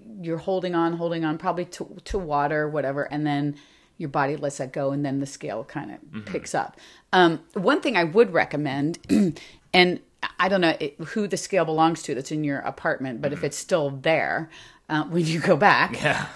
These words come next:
Speaker 1: um, I would recommend stepping on it every day
Speaker 2: Mm-hmm.
Speaker 1: in the morning. Like, get up, go to the bathroom, and then step on it.
Speaker 2: Mm-hmm.
Speaker 1: And then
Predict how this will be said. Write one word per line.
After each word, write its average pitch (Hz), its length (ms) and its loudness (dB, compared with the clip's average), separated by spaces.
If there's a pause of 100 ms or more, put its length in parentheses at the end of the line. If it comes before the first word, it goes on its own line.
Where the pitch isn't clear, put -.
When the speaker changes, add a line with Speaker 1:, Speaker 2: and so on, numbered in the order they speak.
Speaker 1:
um, 160 440 4 (560)
I 165 140 6
would 339 160 -2
recommend 175 840 0 (340)
stepping 202 400 -2
on 175 100 0
it 165 100 -2
every 147 220 -4
day 101 260 -4 (140)
Speaker 2:
Mm-hmm. 143 180 -2 (220)
Speaker 1:
in 185 100 2
the 202 60 0
morning. 156 360 0
Like, 139 260 -4 (240)
get 190 180 2
up, 226 220 4
go 180 140 4
to 185 60 2
the 180 80 -8
bathroom, 151 680 0 (460)
and 156 140 -2
then 143 140 2
step - 280 -8
on - 160 -16
it. - 120 -20
Speaker 2:
Mm-hmm. 117 180 -8 (340)
Speaker 1:
And 160 120 2
then 151 200 -2